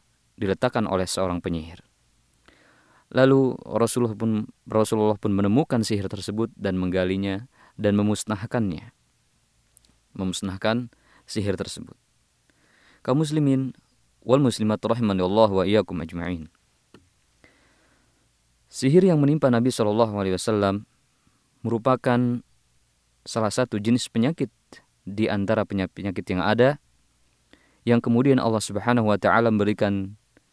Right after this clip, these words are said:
kesembuhan kepada beliau. Dan yang perlu kita perhatikan bahwa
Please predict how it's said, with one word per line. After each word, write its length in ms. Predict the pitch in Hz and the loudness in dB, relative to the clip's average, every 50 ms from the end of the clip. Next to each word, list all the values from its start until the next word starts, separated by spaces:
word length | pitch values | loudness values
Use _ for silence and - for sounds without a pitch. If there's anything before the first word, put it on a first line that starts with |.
| _ _ | _ _
kesembuhan 560 | _ - - - 127 123 135 151 139 113 104 95 | _ -6 -2 0 2 2 2 2 2 0 0 -2
kepada 240 | 98 92 98 92 | -2 -2 -2 -2
beliau. 400 | 87 87 92 95 92 82 73 73 - _ _ _ _ _ _ _ _ _ _ _ _ _ _ _ _ _ _ _ _ _ _ _ _ _ _ _ _ _ _ _ _ _ - _ _ _ _ _ _ _ | 0 -2 -2 -2 -2 -4 -6 -10 -14 _ _ _ _ _ _ _ _ _ _ _ _ _ _ _ _ _ _ _ _ _ _ _ _ _ _ _ _ _ _ _ _ _ -20 _ _ _ _ _ _ _
Dan 240 | _ 117 117 113 127 | _ 4 4 6 6
yang 80 | 139 | 4
perlu 160 | 175 196 202 208 | 4 2 0 0
kita 240 | 180 165 131 131 | 0 0 0 0
perhatikan 560 | - 120 113 110 95 - 113 - - 101 101 101 | -2 -2 -4 -4 -4 -4 -4 -2 -2 -2 0 0
bahwa 640 | 98 87 87 90 90 95 98 101 101 101 101 123 | -2 -2 -2 -2 -2 0 0 0 -2 -4 -6 -10